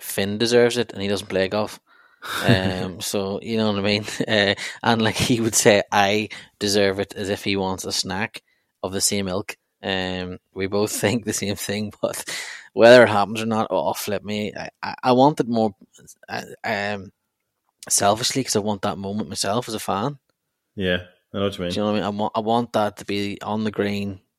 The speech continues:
Speaker 1: putt, bang, and he's won it.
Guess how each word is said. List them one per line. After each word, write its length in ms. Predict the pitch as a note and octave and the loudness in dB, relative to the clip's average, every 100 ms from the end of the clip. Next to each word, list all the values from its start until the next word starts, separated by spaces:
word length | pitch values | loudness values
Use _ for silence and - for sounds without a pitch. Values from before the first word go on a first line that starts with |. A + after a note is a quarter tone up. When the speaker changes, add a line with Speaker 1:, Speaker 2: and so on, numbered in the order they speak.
| - | -8
Speaker 1:
putt, 360 | - G2 - - _ _ _ _ | -4 -4 -6 -16 _ _ _ _
bang, 420 | G2 F#2+ G2 G2 - | -2 -2 -2 -6 -10
and 260 | F#2+ F#2+ G2 | -8 -8 -8
he's 180 | F#2+ | -8
won 220 | F#2 G2 G#2+ | -6 -4 -4
it. 240 | - | -6